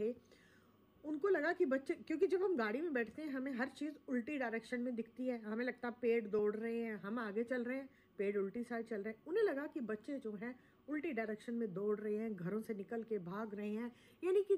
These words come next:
they are full of जोश, पूरा मतलब उनके अंदर जोश से भरे पड़े हैं, right। उसके बाद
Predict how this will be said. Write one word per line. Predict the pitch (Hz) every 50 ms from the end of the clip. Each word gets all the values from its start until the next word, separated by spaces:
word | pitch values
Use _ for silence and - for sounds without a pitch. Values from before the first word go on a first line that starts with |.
| 285 233
they | 302 311 311 311
are | 294 - - -
full | 392 381 381 349 339 320 302 277
of | 254 - - 196 185 160 208
जोश, | 285 254 - - - - - - - - - _ _ _ _ _ _ _ _ _ _ _ _ -
पूरा | 320 349 339 302
मतलब | 247 240 240 233 262 226 - - _ _ _ -
उनके | 240 226 196 277
अंदर | 254 226 254 302 269 226 214
जोश | 208 202 - -
से | - 240
भरे | 254 214 180 170 170 165
पड़े | 170 156 147 139
हैं, | 123 113 - - - _ _ _ _ - - - - 220
right। | 254 285 285 - - - - - - - - - - - - - _ -
उसके | 349 370 - - 453 466 381 285
बाद | 285 269 233 233 247 233 - -